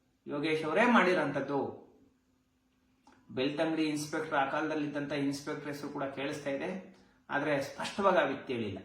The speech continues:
ಯಾರೋ ಆವಾಗ ಪೊಲೀಸ್ ಯಾರು ಸಿಬ್ಬಂದಿ ಇದ್ದಾರೋ ಅವ್ರು ಸ್ಪಷ್ಟವಾಗಿ ಹೇಳಿಲ್ಲ. ಅವ್ರು ನನ್ಗೆ ಹೇಳಿರೋಂಥದ್ದು ಇವ್ರ ವಿಚಾರನೇ. ಇದಕ್ಕೆ ಸಂಬಂಧಪಟ್ಟಷ್ಟು ಒಂದಷ್ಟು ಡಾಕ್ಯುಮೆಂಟು ಇದೆ, ನಾನ್ ನಾಳೆ ದಿನ ಕೋರ್ಟಲ್ಲಿ ಸಬ್ಮಿಟ್ ಮಾಡೇ ಮಾಡ್ತೀನಿ,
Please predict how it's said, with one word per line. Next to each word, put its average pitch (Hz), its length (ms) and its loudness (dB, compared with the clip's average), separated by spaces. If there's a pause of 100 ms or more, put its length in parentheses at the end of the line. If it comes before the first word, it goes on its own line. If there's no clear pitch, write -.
(200)
ಯಾರೋ 127 380 -2
ಆವಾಗ 123 540 -4
ಪೊಲೀಸ್ 135 400 -6
ಯಾರು 127 180 -4
ಸಿಬ್ಬಂದಿ 120 400 -4
ಇದ್ದಾರೋ - 460 -6 (200)
ಅವ್ರು 190 140 0
ಸ್ಪಷ್ಟವಾಗಿ 165 480 0
ಹೇಳಿಲ್ಲ. 117 260 -2 (300)
ಅವ್ರು 170 180 0
ನನ್ಗೆ 151 300 -2
ಹೇಳಿರೋಂಥದ್ದು 156 880 0 (140)
ಇವ್ರ 175 180 4
ವಿಚಾರನೇ. 151 420 0
ಇದಕ್ಕೆ 247 260 -4
ಸಂಬಂಧಪಟ್ಟಷ್ಟು 226 800 0
ಒಂದಷ್ಟು 202 580 -4
ಡಾಕ್ಯುಮೆಂಟು 214 640 4
ಇದೆ, - 440 -2 (260)
ನಾನ್ 214 180 4
ನಾಳೆ 233 280 8
ದಿನ 233 120 8 (180)
ಕೋರ್ಟಲ್ಲಿ 220 580 4
ಸಬ್ಮಿಟ್ 185 380 0
ಮಾಡೇ 156 180 4
ಮಾಡ್ತೀನಿ, - 360 -2